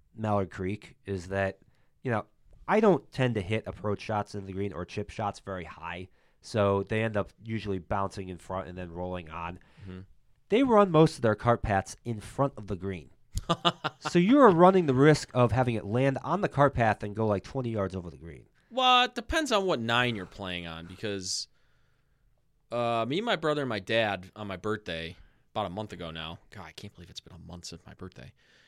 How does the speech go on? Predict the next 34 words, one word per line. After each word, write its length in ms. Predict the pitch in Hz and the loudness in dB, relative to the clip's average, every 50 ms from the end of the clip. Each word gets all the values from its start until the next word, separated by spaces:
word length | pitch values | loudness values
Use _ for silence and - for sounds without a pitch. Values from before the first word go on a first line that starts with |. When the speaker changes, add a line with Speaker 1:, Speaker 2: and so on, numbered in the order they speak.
| _ _ - | _ _ -6
Speaker 2:
We 100 | 131 151 | -6 -4
Speaker 1:
Well, 80 | - | 0
Speaker 2:
played 180 | - 156 135 165 | 2 4 4 6
Speaker 1:
you 60 | 160 | 6
Speaker 2:
at 100 | 139 123 104 | 6 6 4
Speaker 1:
got 60 | 95 | 2
some 100 | 92 104 | 0 0
Speaker 2:
Mallard. 140 | 87 90 95 - | -2 -4 -4 -4
Speaker 1:
amazingly 600 | 107 101 101 104 113 123 131 117 127 117 110 107 92 | -4 -4 -4 -2 0 0 0 0 -2 -4 -4 -4 -2
good 180 | 104 107 98 | -2 -2 0
weather 280 | 92 95 101 101 95 85 | 0 -2 -2 -4 -6 -8
on 80 | 82 78 | -10 -12
your 120 | 78 78 | -16 -16
birthday 320 | 76 80 78 - - 78 76 | -16 -16 -16 -16 -16 -16 -16
this 220 | 78 76 71 - | -16 -16 -16 -16
year. 100 | 73 73 104 | -4 2 6
Speaker 2:
Yeah, 220 | 131 120 98 82 - - _ _ - | 6 6 6 4 0 -8 _ _ -12
and 80 | 101 113 | -6 -2
we 100 | 135 165 | -2 -2
played 280 | 170 - 175 143 135 107 | 0 2 4 4 4 4
Mallard. 320 | 104 104 101 98 98 - | 2 2 2 0 0 -4
We 60 | 110 | -6
played 200 | 104 - 143 123 | -4 -2 -2 0
the 60 | 113 | 0
Lake 300 | 104 104 110 110 107 - | 0 0 0 0 -2 -4
Nine, 340 | 95 85 82 78 78 78 - - _ - | -8 -10 -10 -10 -12 -12 -14 -18 _ -10
which, 340 | 95 104 98 - - - | -6 -6 -6 -6 -6 -4
uh, 380 | 101 92 90 87 85 82 82 80 - | -4 -2 -2 -2 -2 -4 -6 -8 -8
has 220 | 95 98 95 92 101 | -8 -8 -8 -6 -4
that, 200 | 95 87 - - _ _ - | -6 -6 -6 -8 _ _ -14
uh, 220 | 92 87 85 82 | -12 -12 -12 -12
the 100 | - 90 | -12 -10
ninth 300 | 87 92 95 98 95 - | -8 -6 -6 -6 -8 -8
hole 320 | - 98 95 98 98 104 | -6 -4 -4 -2 -4 -4